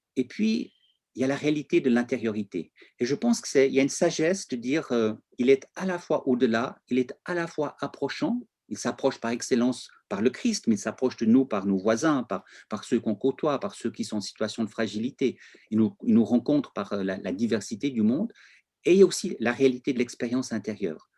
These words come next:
Par le silence, par la prière, par la méditation, par la vie communautaire, par, euh, par la méditation des textes sacrés,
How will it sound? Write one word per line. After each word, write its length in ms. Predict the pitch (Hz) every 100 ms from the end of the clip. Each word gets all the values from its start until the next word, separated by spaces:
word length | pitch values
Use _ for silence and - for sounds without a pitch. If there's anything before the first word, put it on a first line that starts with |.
| _ _ _ _ _
Par 140 | 120 131
le 80 | 135
silence, 520 | - 123 123 165 -
par 160 | 117
la 80 | 123
prière, 480 | - - 131 135 151
par 120 | 127
la 80 | 117
méditation, 800 | 113 117 120 120 - - 135 139
par 160 | 123 110
la 120 | 107
vie 160 | 120
communautaire, 880 | - 120 120 117 117 123 131 139 - -
par, 180 | 107
euh, 100 | 107 101 - -
par 120 | - 110
la 80 |
méditation 640 | 113 113 117 120 117 - 127
des 120 | 110
textes 280 | 101 107 -
sacrés, 420 | 107 - 139 202